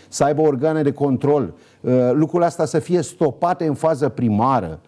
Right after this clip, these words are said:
Și apropo de ce spuneați că poate așa trebuie, să știți că mă gândeam și eu, și mă gândeam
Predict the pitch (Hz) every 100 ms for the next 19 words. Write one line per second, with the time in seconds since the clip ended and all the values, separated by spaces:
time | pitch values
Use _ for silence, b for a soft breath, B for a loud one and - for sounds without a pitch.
0 | B B B B B B - - 156 151
1 | 135 139 131 185 190 175 - 160 139 -
2 | 135 156 151 131 131 120 120 - 139 139
3 | 127 110 85 - B B B B B -
4 | 156 202 - 180 156 151 151 156 139 143
5 | 117 90 - 139 151 143 151 160 147